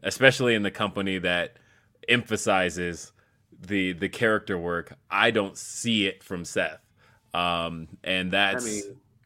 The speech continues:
Speaker 2: I won't go into my spiel on what the character is. I explained that.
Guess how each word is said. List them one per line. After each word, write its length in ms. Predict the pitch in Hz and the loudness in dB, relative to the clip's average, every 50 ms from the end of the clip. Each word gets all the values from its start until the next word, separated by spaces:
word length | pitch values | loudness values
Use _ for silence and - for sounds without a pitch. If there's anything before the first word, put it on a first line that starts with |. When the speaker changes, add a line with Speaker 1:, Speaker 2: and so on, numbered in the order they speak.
| _ _ - | _ _ -4
Speaker 2:
I 160 | 110 120 147 143 | 2 4 4 6
won't 240 | 151 156 139 117 | 6 6 4 4
go 180 | 104 127 120 117 | 4 2 4 4
into 180 | 113 107 - 104 | 0 -2 -4 -6
my 160 | 104 104 101 | -4 -4 -6
spiel 340 | - - - 107 101 101 98 | -8 -6 -4 -4 -4 -4 -4
on 80 | 95 | -6
what 120 | 98 92 - | -8 -6 -8
the 80 | 92 | -10
character 460 | - - 90 90 90 87 - 87 82 | -8 -6 -6 -6 -6 -8 -8 -8 -8
is. 180 | 82 82 82 - | -6 -8 -6 -4
I 120 | - 95 98 | -2 -2 -2
explained 480 | 101 - - - 107 104 101 95 87 | -2 -4 -6 -6 -4 -4 -4 -4 -4
that. 280 | 92 92 92 85 - | -4 -4 -6 -6 -8